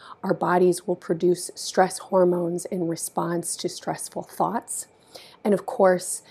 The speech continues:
how our bodies feel and how our minds are oriented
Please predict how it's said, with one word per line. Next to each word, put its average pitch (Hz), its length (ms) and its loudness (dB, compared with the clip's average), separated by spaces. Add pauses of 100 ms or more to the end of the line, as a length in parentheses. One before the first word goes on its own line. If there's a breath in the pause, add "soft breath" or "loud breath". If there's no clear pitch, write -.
(100)
how 185 160 2
our 180 140 0
bodies 185 560 0
feel 190 520 2
and 185 160 -2
how 175 280 -2
our 180 180 -4
minds 175 760 -2
are 170 300 -4
oriented 185 800 0